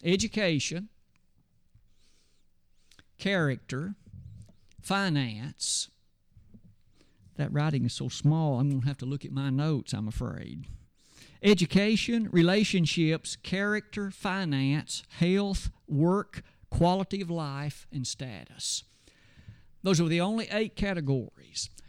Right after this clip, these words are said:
and they formed the sum total of what could be said to characterize a successful person.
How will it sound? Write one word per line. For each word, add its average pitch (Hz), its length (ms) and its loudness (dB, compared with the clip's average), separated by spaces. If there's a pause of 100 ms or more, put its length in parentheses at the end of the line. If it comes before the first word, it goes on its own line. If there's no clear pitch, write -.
(160)
and 175 160 0
they 196 380 4
formed 175 920 2
the 139 120 0
sum 190 320 0
total 185 600 -8 (640)
of 160 160 0
what - 220 2
could 143 120 6
be 143 120 8
said 160 320 4
to 147 80 0
characterize 127 800 0
a 151 60 -6
successful - 520 -8
person. - 600 -12